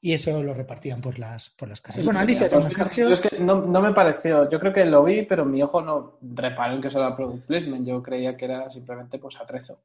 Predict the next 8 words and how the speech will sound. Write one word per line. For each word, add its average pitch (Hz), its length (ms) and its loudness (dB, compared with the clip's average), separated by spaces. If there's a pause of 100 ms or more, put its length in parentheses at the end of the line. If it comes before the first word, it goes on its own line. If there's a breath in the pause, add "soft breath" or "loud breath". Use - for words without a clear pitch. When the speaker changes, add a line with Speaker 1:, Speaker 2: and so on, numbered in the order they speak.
(320)
Speaker 1:
Aficionado. 143 580 -6
Speaker 2:
<laughs> - 80 -14
Pues 180 260 2
Speaker 1:
Pues, - 160 -12
Speaker 2:
me 165 60 -8
Speaker 1:
estás 165 260 -2
Speaker 2:
que 160 100 -4
pagar. 120 300 -4